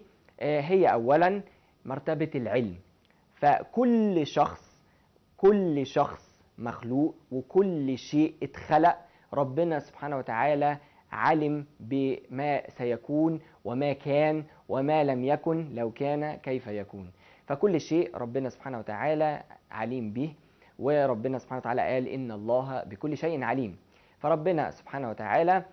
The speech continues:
آه، علم كل شيء وكتب ذلك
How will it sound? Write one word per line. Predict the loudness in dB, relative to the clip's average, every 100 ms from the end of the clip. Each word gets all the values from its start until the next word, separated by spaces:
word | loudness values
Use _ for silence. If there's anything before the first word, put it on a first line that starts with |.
| -20 _ -6
آه، | -2
علم | 2 2 2 0 -4 -12 _ _
كل | -6 -4 -4
شيء | -4 0 0 0 -12 _ _
وكتب | 0 2 2 0 -10 _ _ _ _ _ _ _ _ -4 -4 -2 -6 -8 -18 _ _ _
ذلك | -4 2 2 2 -4 -10